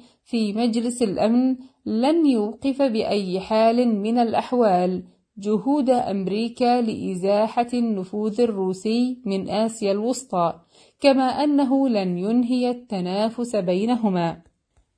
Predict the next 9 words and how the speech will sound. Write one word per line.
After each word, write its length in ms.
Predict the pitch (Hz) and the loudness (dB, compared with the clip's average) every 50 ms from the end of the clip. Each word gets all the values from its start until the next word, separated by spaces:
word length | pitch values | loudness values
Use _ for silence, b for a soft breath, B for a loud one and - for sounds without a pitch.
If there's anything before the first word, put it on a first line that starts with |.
| _ _ _ - | _ _ _ 4
لقد 400 | 233 240 247 247 262 254 247 247 | 6 6 8 8 6 2 2 0
كانت 460 | - 294 302 311 320 311 294 294 294 | 0 2 4 4 4 4 2 0 -2
قرغيزستان 1120 | - - 220 196 190 180 190 208 202 180 185 185 180 - - 214 214 226 240 262 285 277 | 2 4 4 4 4 4 2 0 0 0 -2 -6 -6 -4 0 2 2 4 4 4 4 4
وما 380 | 277 240 208 190 180 180 180 180 | 4 2 2 0 0 0 0 -2
زالت 640 | 175 170 185 190 202 214 220 240 254 277 262 269 226 | 0 2 4 4 6 4 4 4 2 0 0 -2 0
واقعة 920 | 196 190 190 180 180 180 180 233 226 226 220 226 233 240 254 262 269 269 | 2 4 4 4 4 2 2 0 2 2 2 2 2 2 0 2 2 2
تحت 400 | 254 269 220 220 220 - - - | 0 2 0 0 0 -2 -4 0
النفوذ 680 | 247 247 247 247 233 220 214 220 - 202 196 196 175 185 | 0 2 4 2 2 0 -2 -4 -4 -4 -2 -2 0 0
الروسي، 680 | 190 185 180 202 240 262 247 - 220 185 170 - - | 0 0 0 0 -2 -2 -2 -2 -2 -2 -2 -4 -10